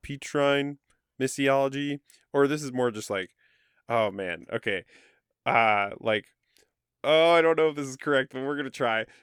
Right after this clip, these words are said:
Like, when the Apostle Paul, he's just kinda going a bunch of places, right? Like, he's very much so, like, he's traveling all over the Mediterranean. He's shepherding all these different churches by writing them letters, by visiting them,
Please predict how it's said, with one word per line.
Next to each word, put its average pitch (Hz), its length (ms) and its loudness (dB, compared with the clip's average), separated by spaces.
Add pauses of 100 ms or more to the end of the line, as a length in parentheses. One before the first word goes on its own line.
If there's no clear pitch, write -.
(120)
Like, 139 220 -2
when 135 240 -2 (120)
the 131 140 -4
Apostle 143 380 -6
Paul, 117 440 2 (340)
he's 233 200 -2
just 294 140 -6
kinda 139 260 4
going 117 460 0
a 110 40 -4
bunch 107 200 -4
of 92 80 -20
places, 92 380 -10
right? 95 240 -6
Like, - 240 -14
he's 104 220 -14
very 107 240 -4
much 104 220 -8
so, 104 220 -6
like, 95 180 -8 (920)
he's 101 340 -16 (140)
traveling 113 380 0
all 107 140 0
over 101 120 -4
the 95 80 -8
Mediterranean. 104 720 -8 (440)
He's 101 400 -12
shepherding 120 680 -4
all 110 120 0
these 104 180 -8
different 104 280 -8
churches 104 440 -6
by 90 220 -8
writing 107 320 -4
them 101 160 -10
letters, 117 380 -2
by 92 160 -10
visiting 123 460 -2
them, 113 360 -4